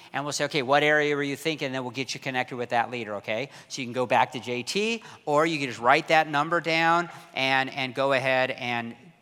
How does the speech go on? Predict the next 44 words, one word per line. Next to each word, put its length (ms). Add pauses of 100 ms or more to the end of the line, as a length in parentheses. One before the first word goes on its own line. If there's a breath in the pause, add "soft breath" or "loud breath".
(200)
uh, 240
text 360
connect. 400
Now, 160
as 160
we 80
close, 500 (320 loud breath)
uh, 40
I 340
wanna 320
just 320
end 200
with 140
a 60
thought 520 (460 loud breath)
that 160
we, 140
uh, 120
that 160
I 40
want 180
us 120
to 100
realize 400
and 100
consider. 520 (440 loud breath)
I 60
just 180
want 160
you 80
to 60
understand 560
that 80
your 120
life 380
doesn't 320
just 300
matter 520 (520 loud breath)
with 200
what 240
happens 520
here 180
at 160
church, 560